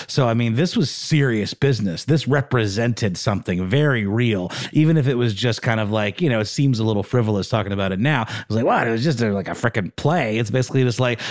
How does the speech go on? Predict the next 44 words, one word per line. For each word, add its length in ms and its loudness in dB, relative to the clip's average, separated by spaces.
getting 220 2
bent 140 2
out 100 0
of 80 0
shape 260 0
about, 280 2
like, 300 -2
you 100 2
know, 220 0
a 100 0
movie 440 4
or 80 0
something, 420 -2
which, 340 -2
not 180 0
to 60 -2
say 100 0
people 220 0
don't 220 0
do 140 4
that, 280 -2
but 160 -8
that, 360 -4
but 120 -2
certainly 300 2
not 220 0
to 100 -4
this 200 0
degree. 440 -2
Um, 400 0
there 360 2
was 300 2
a 160 2
militia 960 0
assembled. 720 0
A 140 0
three 320 2
hundred 340 4
and 140 2
fifty 380 2
person 520 2
militia 640 0
was 220 2
assembled, 640 -2